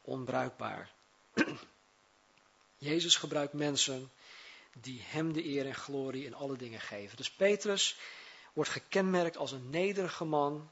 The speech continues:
die weet dat zijn bekwaamheid in Christus is. Het is niet uit eigen kennis of kunde of kracht. En als laatste in vers achttien zien wij dat Petrus zijn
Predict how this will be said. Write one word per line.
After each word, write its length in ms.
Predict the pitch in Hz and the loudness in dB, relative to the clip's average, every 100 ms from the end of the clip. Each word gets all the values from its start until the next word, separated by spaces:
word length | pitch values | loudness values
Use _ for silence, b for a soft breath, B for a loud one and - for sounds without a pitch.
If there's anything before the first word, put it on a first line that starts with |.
| _ _ B B B B | _ _ B B B B
die 180 | 120 110 | -12 -2
weet 420 | 127 151 165 - - | 4 4 4 -2 -8
dat 140 | 117 | 0
zijn 280 | - 147 156 | 2 2 0
bekwaamheid 920 | 123 - 143 147 127 127 120 120 - - | -4 -4 -2 -2 -4 -4 -4 -6 -10 -12
in 140 | 123 | -14
Christus 420 | - 139 - 110 104 | -10 -4 -4 -4 -10
is. 480 | 107 - - - - _ _ _ - | -4 -2 -2 -4 -14 _ _ _ -16
Het 40 | 127 | -10
is 120 | 127 | -8
niet 160 | 151 | -8
uit 100 | 135 | -10
eigen 380 | - 139 120 - | -10 -10 -10 -10
kennis 400 | - 120 117 - | -12 -10 -8 -8
of 180 | - - | -8 -12
kunde 300 | 135 113 110 | -10 -8 -10
of 140 | - | -12
kracht. 460 | - 107 92 - - _ B B B B B B - | -10 -8 -8 -10 -16 _ B B B B B B -8
En 80 | |
als 140 | 120 117 | -6 2
laatste 420 | 135 156 156 185 | 4 6 4 0
in 60 | 139 | -4
vers 220 | 123 - | -8 -2
achttien 400 | 143 - 156 135 | -2 -2 -4 -2
zien 160 | 135 | -2
wij 120 | 135 127 | -2 -4
dat 180 | 120 | -6
Petrus 580 | - 123 120 117 117 - B B B B B | -2 -2 -2 -4 -4 -4 B B B B B
zijn 260 | 127 117 | -4 -4